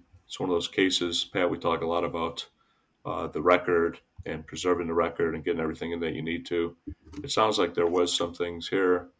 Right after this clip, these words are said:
like the fact that they focused on Will County ordinances at the trial court, and they may or, or may not have applied, uh,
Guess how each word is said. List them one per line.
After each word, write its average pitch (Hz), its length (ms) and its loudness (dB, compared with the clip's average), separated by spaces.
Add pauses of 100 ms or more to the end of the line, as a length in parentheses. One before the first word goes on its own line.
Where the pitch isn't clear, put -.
(480)
like 85 180 0
the 82 80 -4
fact 85 320 0
that 78 160 -4
they 80 160 0
focused - 440 -4
on 82 140 -6
Will 85 160 2
County 87 300 -2
ordinances 82 840 -2 (460)
at 76 140 -2
the - 40 -12
trial 104 320 6
court, 87 380 2 (560)
and 85 140 -4
they 82 60 -2
may 85 180 2
or, 82 200 2 (120)
or 82 80 -4
may 80 160 -2
not 80 160 0
have 80 120 -4
applied, 92 540 0 (680)
uh, 82 420 -6